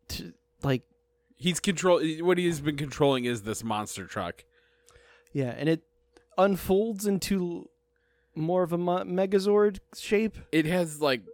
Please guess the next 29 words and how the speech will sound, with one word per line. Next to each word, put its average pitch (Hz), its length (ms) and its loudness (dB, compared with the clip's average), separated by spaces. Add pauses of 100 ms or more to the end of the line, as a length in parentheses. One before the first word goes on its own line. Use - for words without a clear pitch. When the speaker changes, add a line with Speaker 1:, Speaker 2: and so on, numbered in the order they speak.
Speaker 2:
yeah, 107 340 -2 (200)
it 135 140 -4
has 139 260 -2
arms 170 440 0
that 180 140 -4
come 190 160 -4
out 190 160 -2
of 190 160 -4
it 202 140 -2 (580)
and 147 160 -10
squishes - 640 -8
things. 190 540 -6 (380)
Speaker 1:
That's - 180 -20
not 110 80 -8
what 104 100 -8
I 107 40 -6
meant 113 180 -8
to - 80 -14
do. 156 260 -12 (840)
There - 220 -20
we - 60 -20
go. - 120 -18 (480)
Yeah, 156 160 -2
it, 156 200 -4
it's 160 160 -8
got 160 180 -2
little 147 180 2
clamp 175 320 2
claws. 165 540 2